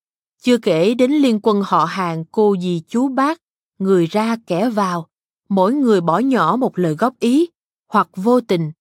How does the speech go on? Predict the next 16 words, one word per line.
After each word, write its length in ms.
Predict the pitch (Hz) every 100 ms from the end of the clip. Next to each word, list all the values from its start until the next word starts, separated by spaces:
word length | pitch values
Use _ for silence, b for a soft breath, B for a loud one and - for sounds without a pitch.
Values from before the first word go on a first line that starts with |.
| _ _
hoặc 220 | 202 190
khó 220 | - 220
nghe, 380 | 285 277 233 226 208 _
hoặc 200 | - 160 -
không 220 | 214 196
cần 160 | 170 151
thiết. 300 | 233 277 - _ _ _ _ _ -
Nếu 160 | 226
chẳng 260 | 277 190 240
may, 280 | 247 208 202 _ _
em 180 | - 202
bé 180 | 214 254
có 140 | -
tính 260 | 285 269 302
khí 240 | - 269 311
khó 200 | - 285